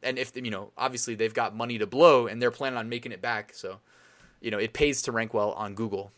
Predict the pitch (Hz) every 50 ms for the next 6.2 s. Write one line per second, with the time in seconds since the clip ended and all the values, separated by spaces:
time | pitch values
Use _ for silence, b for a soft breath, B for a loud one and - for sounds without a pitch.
0 | - - - 110 104 107 117 117 110 - 120 107 104 - 107 98 - 120 110 104
1 | 98 95 98 95 - 95 95 - - 98 95 101 104 _ _ _ _ _ _ _
2 | _ _ _ _ _ - - - - - - 135 131 127 135 - 160 170 185 196
3 | 180 147 131 160 143 139 139 147 151 143 139 - 127 127 113 107 104 107 123 139
4 | - 175 160 - 165 156 - 170 156 143 123 - - 139 - 113 107 - - 135
5 | 127 117 - 104 101 101 104 - b b b b b b b _ - 117 123 117
6 | 113 117 113